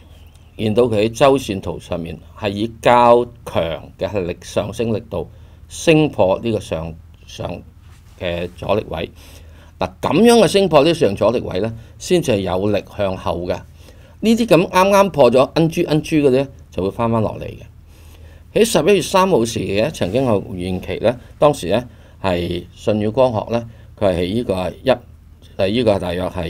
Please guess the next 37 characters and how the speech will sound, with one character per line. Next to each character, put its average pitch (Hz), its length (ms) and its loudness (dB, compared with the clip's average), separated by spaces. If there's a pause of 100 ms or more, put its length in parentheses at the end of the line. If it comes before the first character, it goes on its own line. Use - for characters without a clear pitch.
呢 104 100 -4
個 95 120 0
一 87 240 -4
百 110 140 -4
四 - 180 -6
十 - 100 -8
三 110 220 -4
蚊 107 160 -2
度 95 200 -4
呢， 120 120 -2 (460)
我 101 140 4
認 104 160 0
為 85 160 -8
佢 92 160 -4
可 92 120 0
以 110 80 -4
去 95 140 -4
到 87 140 -6
一 107 120 -6
百 - 200 -10
七 - 160 -10
十 - 140 -10
五 87 300 -14
蚊 98 220 -4
嘅。 90 80 -8 (720)
噉 113 220 -4
而 113 40 -12
家 101 180 -4
基 113 200 -2
本 95 180 -6
上 87 160 -8
上 78 300 -12
喺 90 40 -10
呢 90 80 -6
一 92 100 -4
度 85 140 -6
啦。 85 180 -10